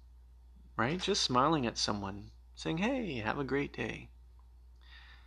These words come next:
Anything like that can be really nice and good and promotes happiness in the world, which we definitely need more of.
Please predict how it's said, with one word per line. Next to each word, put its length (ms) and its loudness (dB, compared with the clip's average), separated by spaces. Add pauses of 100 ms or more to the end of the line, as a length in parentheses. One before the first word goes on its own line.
(1040)
Anything 500 4
like 180 -6
that 240 -10
can 180 -2
be 100 6
really 260 6
nice 560 -6
and 160 0
good 420 -2
and 360 -4 (300)
promotes 540 4
happiness 580 0
in 60 -8
the 80 -4
world, 220 -6
which 200 -2
we 80 2
definitely 380 -4
need 160 -12 (320)
more 260 -4
of. 240 -12